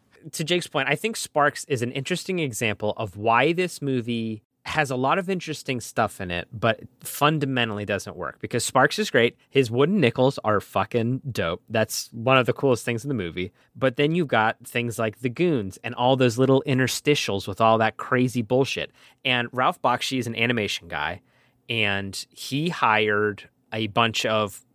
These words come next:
people fresh out of CalArts, which is, like, the big animation school. Disney, Pixar, they're all CalArts people. And I think he just kind of said to th-, these guys,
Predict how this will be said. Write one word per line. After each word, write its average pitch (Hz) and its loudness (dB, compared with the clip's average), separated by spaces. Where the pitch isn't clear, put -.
people 127 2
fresh 135 0
out 135 4
of - -4
CalArts, 90 -2
which - -10
is, 101 -4
like, 104 -4
the 107 -2
big 101 0
animation 95 -2
school. - -2
Disney, 113 -2
Pixar, 107 -2
they're 110 4
all 98 2
CalArts 98 -6
people. - -16
And 131 0
I 127 -2
think 190 -4
he 202 -4
just 156 -4
kind 143 -2
of 120 -4
said 208 -2
to 139 -4
th-, 123 -4
these 127 -6
guys, 110 -4